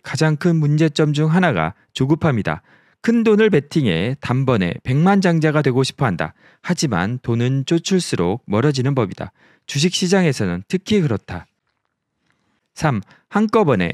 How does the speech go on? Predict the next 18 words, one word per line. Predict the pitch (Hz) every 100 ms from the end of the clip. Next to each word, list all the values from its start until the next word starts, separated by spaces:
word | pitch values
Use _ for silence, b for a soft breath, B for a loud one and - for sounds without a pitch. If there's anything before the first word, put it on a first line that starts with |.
| -
너무 | 131 165 202
많은 | 139 151
종목을 | 147 131 143 139 90 92 120
보유하지 | 117 123 113 101 127
말라. | 120 107 82 - _ _ _ _ -
동시에 | 175 196 156 104 -
너무 | - 151 214
많은 | 226 190 196
주식을 | 160 147 160 160
보유하면 | 135 143 170 123 85 87 139
집중력이 | - 127 - 139 131 131 151
분산되어 | 143 147 175 170 135 90 85 120 b b
개별 | - 131 180
종목에 | 165 156 147 147 156
대한 | 139 104 90 110
감을 | - 110 139 139
잃기 | 135 135 156
쉽다. | 165 147 -